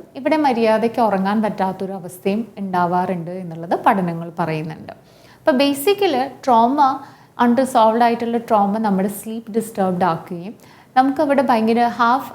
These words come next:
അവേക്കൻ ആയിട്ട് കിടക്കുന്ന ഒരു അവസ്ഥയിലേക്കും കൊണ്ടെത്തിക്കാറുണ്ട്. നെക്സ്റ്റ്, ഡിസോസിയേഷൻ, ഫീലിംഗ് ഡിസ്കണക്റ്റഡ്.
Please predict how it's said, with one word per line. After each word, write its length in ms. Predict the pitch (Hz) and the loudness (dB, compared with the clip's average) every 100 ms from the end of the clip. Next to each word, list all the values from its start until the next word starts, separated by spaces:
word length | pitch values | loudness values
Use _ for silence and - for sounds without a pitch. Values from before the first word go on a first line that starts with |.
| 208 | -2
അവേക്കൻ 400 | 196 196 196 208 202 | 2 0 -2 -10 -10
ആയിട്ട് 240 | 190 196 196 | -12 -8 -4
കിടക്കുന്ന 380 | 180 175 175 180 | -4 -2 -2 0
ഒരു 60 | 185 | 0
അവസ്ഥയിലേക്കും 600 | 170 165 185 160 165 - 311 | -2 -4 -2 -2 -2 -4 -6
കൊണ്ടെത്തിക്കാറുണ്ട്. 840 | 311 233 - 185 185 170 160 - 156 - _ - _ _ - 233 | -4 -4 -2 0 0 0 -2 -8 -14 -20 _ -20 _ _ 0 2
നെക്സ്റ്റ്, 320 | 302 - - - 190 | 2 -2 -14 -6 -2
ഡിസോസിയേഷൻ, 1000 | 226 233 208 226 214 214 220 196 - 147 - - - - | -2 0 -2 -2 -2 -2 -4 -4 -4 -10 -14 -20 -20 -6
ഫീലിംഗ് 420 | 240 226 226 233 208 | 0 2 2 0 0
ഡിസ്കണക്റ്റഡ്. 760 | 185 - - 165 147 - 147 - | -4 -4 -4 -4 -4 -6 -10 -10